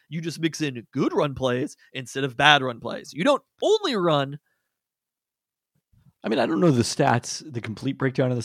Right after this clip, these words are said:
Speaker 2: stats after halftime. I think the offense was pretty good. They had multiple
Speaker 1: They had dri-, they
Speaker 2: drives
Speaker 1: passed
Speaker 2: and
Speaker 1: a lot more on, like, the final drive where they scored a touchdown.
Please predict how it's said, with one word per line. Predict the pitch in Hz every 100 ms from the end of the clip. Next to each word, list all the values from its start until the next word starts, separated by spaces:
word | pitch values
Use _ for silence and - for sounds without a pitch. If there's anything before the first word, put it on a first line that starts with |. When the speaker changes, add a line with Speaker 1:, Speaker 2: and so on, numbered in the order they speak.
| -
Speaker 2:
stats | 120
after | 120 -
halftime. | 120 123 - 120
I | -
think | 208 466
the | 311
offense | 120 - 107
was | 92 92 131 104
pretty | - 120 98 -
good. | - 143 104 92
They | 104 175
had | 269 113
multiple | 95 131 160 131 -
Speaker 1:
They | 90 370
had | 453 294
dri-, | 247
they | 226
Speaker 2:
drives | 139 139 131 107
Speaker 1:
passed | - -
Speaker 2:
and | 139 135
Speaker 1:
a |
lot | - 143 135
more | 131 143 147 135
on, | 117
like, | 113
the | 117
final | - 127 110
drive | 104 104 101 113
where |
they | 110
scored | - 107
a |
touchdown. | 90 95 - -